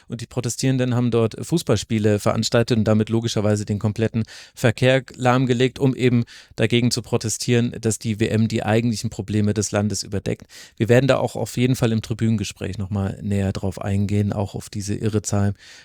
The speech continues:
der hundertdreißigtausend. Jetzt ist aber ja dann die Frage, Jürgen, mit deiner Erfahrung von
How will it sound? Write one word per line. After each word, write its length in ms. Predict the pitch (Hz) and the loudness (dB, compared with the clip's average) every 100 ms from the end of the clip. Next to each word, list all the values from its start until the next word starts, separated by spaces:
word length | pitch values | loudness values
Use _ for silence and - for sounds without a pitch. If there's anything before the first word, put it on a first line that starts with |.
| - | -2
der 180 | 110 95 | 2 4
hundertdreißigtausend. 1800 | 110 107 104 - 101 - 101 107 - 107 - - - 107 107 120 120 139 - - - _ _ | 4 4 2 0 -8 -4 -2 -2 -2 -6 -8 -16 -6 -2 0 0 -2 -4 -10 -20 -20 _ _
Jetzt 140 | 120 - | 0 0
ist 140 | 147 | 2
aber 160 | 202 156 | 4 6
ja 120 | 143 | 6
dann 200 | 139 139 | 4 2
die 80 | 127 | -2
Frage, 360 | - 120 156 | 0 2 2
Jürgen, 300 | 143 139 151 | 2 2 2
mit 180 | 135 123 | 2 4
deiner 260 | 127 156 156 | 4 4 2
Erfahrung 800 | 135 - 131 143 139 120 113 - - | -2 -2 2 4 4 2 2 -4 -8
von 540 | - 127 131 131 | 0 2 4 2